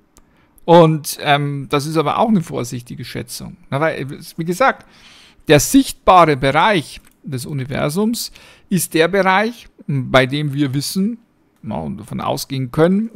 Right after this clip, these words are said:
dass das Licht uns irgendwann mal erreichen wird. Oder dass wir das jetzt mit unseren Teleskopen sehen können. Aber darüber hinaus gibt es ja noch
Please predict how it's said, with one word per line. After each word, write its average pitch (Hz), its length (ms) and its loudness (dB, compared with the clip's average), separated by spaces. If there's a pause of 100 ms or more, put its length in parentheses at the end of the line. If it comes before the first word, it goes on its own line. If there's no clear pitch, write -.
(120)
dass 135 160 -4
das 127 220 -8
Licht 180 300 -8
uns 160 260 -4
irgendwann 139 500 0
mal 117 160 -6
erreichen 151 640 -2
wird. 117 220 -14 (580)
Oder 147 220 0
dass 131 180 -2
wir 147 80 -6
das 123 260 -6
jetzt 160 360 2
mit 165 120 -2
unseren 135 380 -8
Teleskopen 123 680 -8
sehen 214 380 2
können. 113 380 -8 (720)
Aber 160 160 6
darüber 165 320 2
hinaus 139 880 2 (460)
gibt 185 240 -2
es 143 160 -6
ja 127 320 -8 (300)
noch 165 720 -6